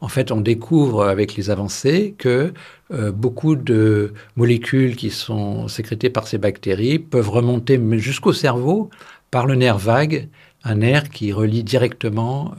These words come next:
euh, le tube digestif et le cerveau. Et donc, il y a bien une dimension dysbiose, hein, c'est-à-dire altération de cette flore, euh, microbienne dans le surpoids, qui va être aussi un, un autre facteur d'inflammation.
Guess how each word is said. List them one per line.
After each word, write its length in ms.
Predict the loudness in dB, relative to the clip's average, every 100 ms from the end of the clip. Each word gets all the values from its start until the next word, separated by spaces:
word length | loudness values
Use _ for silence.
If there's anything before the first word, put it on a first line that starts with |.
| -8
euh, 140 | -6
le 140 | -4
tube 160 | -4 -4
digestif 540 | -2 -2 -2 -4 -6 -6
et 80 |
le 80 | -8
cerveau. 480 | -4 -4 -4 -4 -6 -10 -20 -20 -12 -8
Et 80 |
donc, 360 | -2 0 0 0
il 40 |
y 20 | -2
a 60 |
bien 440 | -2 0 2 0 -4 -14 _ -8
une 200 | -4 0
dimension 720 | 2 2 0 -4 -4 -4 -4 -8
dysbiose, 880 | -2 0 0 2 2 2 0 -4 -8 -14 -14
hein, 160 | -10 -10
c'est-à-dire 640 | -10 -10 -6 -6 -4 -2
altération 880 | -2 -2 0 0 -2 -4 -4 -2 -4
de 160 | -4 -6
cette 220 | -6 -8
flore, 460 | -4 -2 0 -2 -4
euh, 100 | -4
microbienne 760 | -6 -4 -6 0 0 0 -2 -8 -20 _ -6
dans 100 | -6
le 60 |
surpoids, 640 | -4 -4 -6 -4 -2 -2 -4 -12 -20 -20 _ _
qui 120 | -4
va 160 | 2 2
être 160 | 2 2
aussi 640 | 4 4 0 0 0 -2 -4
un, 260 | -4 -4 -4
un 260 | -2 0 4
autre 260 | 4 4
facteur 360 | 0 0 0 0
d'inflammation. 720 | 0 0 0 -2 -2 -4 -4